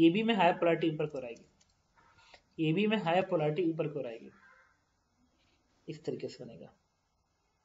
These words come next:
इसमें भी resistance है, इसमें भी resistance है। एबी वन ओम का, एबी वन ओम का, एबी वन ओम का।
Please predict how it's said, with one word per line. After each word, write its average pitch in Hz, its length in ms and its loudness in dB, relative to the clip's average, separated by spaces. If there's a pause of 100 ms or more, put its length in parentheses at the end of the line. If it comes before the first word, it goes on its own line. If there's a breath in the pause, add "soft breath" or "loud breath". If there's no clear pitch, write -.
(2000)
इसमें 170 280 -6
भी 190 100 4
resistance 190 600 -2
है, 254 100 -10 (960)
इसमें 143 260 -12
भी 123 80 -10
resistance - 560 -18
है। - 520 -12
एबी 165 160 0
वन 202 200 6
ओम 202 140 2
का, 214 120 2
एबी 175 260 2
वन 190 180 0
ओम 190 100 -6
का, 214 120 0
एबी 170 260 0
वन 156 200 -2
ओम 127 140 -10
का। 127 180 -20